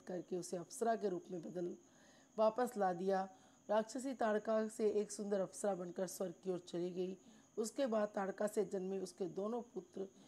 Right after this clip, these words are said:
मारीच और सुबाहु का वध भी श्री राम के हाथों हुआ और वे दोनों मुक्त हुए।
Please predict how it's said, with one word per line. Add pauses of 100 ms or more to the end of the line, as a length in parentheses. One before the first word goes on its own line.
(340)
मारीच
और
सुबाहु
का
वध
भी
श्री
राम
के
हाथों
हुआ (380)
और
वे
दोनों
मुक्त
हुए।